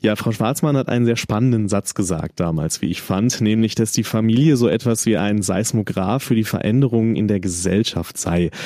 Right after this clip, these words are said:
Da frage ich doch gleich mal nach, ob das bei der Ehe-, Familien- und Lebensberatung des Erzbistums, über die wir ja heute bei Total Sozial sprechen,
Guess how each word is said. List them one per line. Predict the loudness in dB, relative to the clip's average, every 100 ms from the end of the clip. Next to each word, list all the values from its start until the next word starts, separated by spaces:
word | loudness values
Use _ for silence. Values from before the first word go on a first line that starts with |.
| -12 -12 -6
Da | -4
frage | 0 0 2
ich | 2
doch | 0
gleich | 0 0 0
mal | 0
nach, | 0 0 -2 -4
ob | -4
das | -4 0
bei | 0
der | 2 2
Ehe-, | 4 2
Familien- | 0 -2 2 2 2
und | 2
Lebensberatung | 2 2 2 -2 -2 0 0 -2
des | -2
Erzbistums, | -2 -2 -2 -4 0 0 2
über | 2
die | 2 0
wir | 0
ja | 0
heute | 0 0 0
bei | -2 -2
Total | -2 -2 -2
Sozial | -4 -4 -4
sprechen, | -4 -4 -4 -4